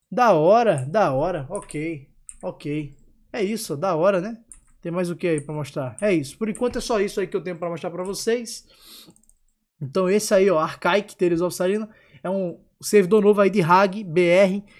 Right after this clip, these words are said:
que veio pra inovar o mundo da, se você joga Ragnarok, tá puto com seu servidor, é bom dar uma chance a esse aí que tá saindo, né? Tá aí. Aqui, ó,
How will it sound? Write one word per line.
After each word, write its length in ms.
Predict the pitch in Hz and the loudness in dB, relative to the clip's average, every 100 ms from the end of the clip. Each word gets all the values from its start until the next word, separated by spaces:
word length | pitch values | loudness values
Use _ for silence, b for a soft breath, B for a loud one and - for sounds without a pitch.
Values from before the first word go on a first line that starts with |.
| b | b
que 120 | 202 | -2
veio 180 | 196 202 | 2 2
pra 160 | 202 | 2
inovar 760 | 196 208 208 160 123 160 180 226 | 2 2 4 2 2 0 0 -2
o 80 | 165 | -6
mundo 360 | 151 175 165 | -4 -4 -2
da, 180 | 160 156 | -2 -2
se 120 | 135 | -6
você 260 | 294 262 240 | -8 -4 -2
joga 260 | 170 180 160 | 0 -2 -2
Ragnarok, 720 | 151 160 143 139 151 - _ _ B B B B | -6 -6 -8 -6 -8 -10 _ _ B B B B
tá 100 | 208 | -2
puto 400 | - - 202 - | -2 -4 -6 -6
com 100 | 175 | -8
seu 160 | 135 151 | -6 -6
servidor, 680 | 175 156 143 190 190 143 b b | -4 -4 -2 0 0 -2 b b
é 80 | |
bom 200 | 233 190 | -2 -2
dar 120 | 202 214 | 2 2
uma 140 | 214 | 2
chance 420 | 202 - 202 - | -4 -6 -8 -4
a 40 | 185 | -4
esse 200 | 196 202 | -4 -6
aí 60 | |
que 80 | 185 | -6
tá 140 | 202 | -8
saindo, 440 | 185 208 165 170 175 | -6 -6 -6 -8 -8
né? 220 | 160 208 b b b b | -10 -12 b b b b
Tá 100 | 214 | -2
aí. 340 | 175 196 226 _ _ _ _ | 0 -2 -6 _ _ _ _
Aqui, 300 | 170 170 226 | -12 -10 -2
ó, 280 | 208 147 131 | 0 -2 -4